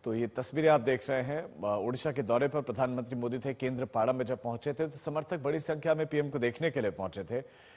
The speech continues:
इसी बीच में एक बुजुर्ग महिला वहां पर थी, जो बीजेपी समर्थक थी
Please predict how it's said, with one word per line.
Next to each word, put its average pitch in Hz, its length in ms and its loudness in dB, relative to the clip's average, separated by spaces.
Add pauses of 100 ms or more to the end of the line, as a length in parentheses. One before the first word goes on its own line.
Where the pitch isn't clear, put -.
(200)
इसी 147 180 2
बीच 170 180 4
में 196 100 2
एक 147 120 0
बुजुर्ग 147 340 4
महिला 139 280 4
वहां 117 220 2
पर 113 160 0
थी, 143 180 -4
जो 135 180 2
बीजेपी 113 400 -4
समर्थक 104 440 -4
थी 151 280 -8